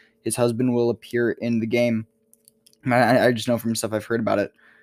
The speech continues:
uh, and stuff about his character's background. But, uh, and, and there have been stuff in, in books and comics before that. Espe-, uh,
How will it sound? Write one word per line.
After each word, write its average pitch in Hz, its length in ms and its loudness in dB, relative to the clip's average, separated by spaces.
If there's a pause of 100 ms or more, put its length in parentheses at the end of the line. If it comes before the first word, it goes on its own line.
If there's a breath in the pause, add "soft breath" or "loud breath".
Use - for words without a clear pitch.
(300 soft breath)
uh, 110 320 6
and 113 160 0
stuff 117 140 -4
about 113 180 0
his 117 160 -8
character's 110 340 -6
background. 113 540 0
But, 139 320 6
uh, 143 240 8
and, 143 140 4
and 160 160 2
there 165 100 6
have 160 140 4
been 139 140 2
stuff - 280 0
in, 131 240 -2
in 127 120 -2
books 120 200 -4
and 120 80 -6
comics 120 300 -4
before 117 320 -4
that. 110 280 2
Espe-, 123 320 -2
uh, 123 260 8